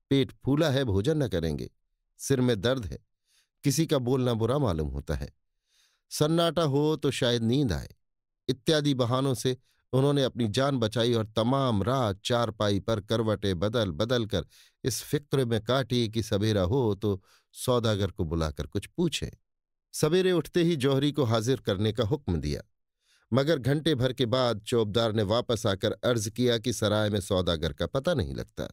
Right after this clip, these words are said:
इंद्रजीत, उसने अपना डेरा कहाँ बतलाया था? चौबदार, ताबेदार को तो उसकी जुबानी यही मालूम हुआ कि सराय में उतरेगा,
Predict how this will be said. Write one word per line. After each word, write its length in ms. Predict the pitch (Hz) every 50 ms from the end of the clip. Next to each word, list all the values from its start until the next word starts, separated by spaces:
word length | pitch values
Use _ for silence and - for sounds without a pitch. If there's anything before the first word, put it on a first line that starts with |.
| - _ _ _ _ _ _ _ _ _ -
इंद्रजीत, 520 | 156 156 131 117 107 - 90 82 - - _ _ _ _ _ _ _ _ _ _ _
उसने 220 | 104 101 - 147 143
अपना 180 | - - 160 135
डेरा 260 | 123 127 147 185 202
कहाँ 220 | 190 202 165 135
बतलाया 480 | 107 98 - - 82 80 80 73 62 62
था? 160 | - - - - _ _ _ _ _ _ _ _ _ _ _ _ _ _ _ _ _ _ _ _ -
चौबदार, 540 | - 123 104 85 67 - - - - 50 - _ _ _ _ _ _ _ _ _ _ _ _ _ _ _ _ _ _ _ _ _ _
ताबेदार 500 | 113 98 95 95 123 135 139 143 143 147
को 140 | 139 - 147
तो 140 | 123 147 143
उसकी 220 | 123 - - 127
जुबानी 480 | 101 98 107 92 107 117 123 131 127 101
यही 200 | 85 90 117 131
मालूम 320 | 127 120 127 139 143 127
हुआ 240 | 123 127 139 143 151
कि 120 | 143 - 120
सराय 340 | - - 78 76 90 117 143
में 100 | 156 151
उतरेगा, 380 | 143 - 143 151 147 143 185